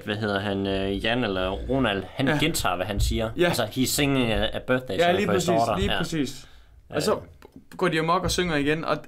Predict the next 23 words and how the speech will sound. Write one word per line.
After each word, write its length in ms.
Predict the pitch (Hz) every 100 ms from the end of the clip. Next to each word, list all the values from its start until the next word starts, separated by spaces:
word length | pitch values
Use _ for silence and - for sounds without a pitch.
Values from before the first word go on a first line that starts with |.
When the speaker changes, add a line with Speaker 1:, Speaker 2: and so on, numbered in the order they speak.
| -
Speaker 2:
alt 400 | 180 220 180 - - 175
i 140 | - 180 -
det 160 | 214
her 140 | 190 185
nede 200 | 180 190
i 40 |
kabinen 520 | 185 175 175 185 196
der, 160 | 139 127 - - -
det 60 | -
er 40 |
skidegodt, 540 | - 208 226 208 135 - - -
det 60 | 175
er 40 |
skidegodt. 380 | - 247 240 131 - -
Men 100 | 165
det 80 | 147
har 200 | 147 240
netop 280 | 220 160 151
den 120 | 147
her, 260 | 143 131 120
som 220 | 120 131
du 60 | 120
siger, 300 | 120 147 147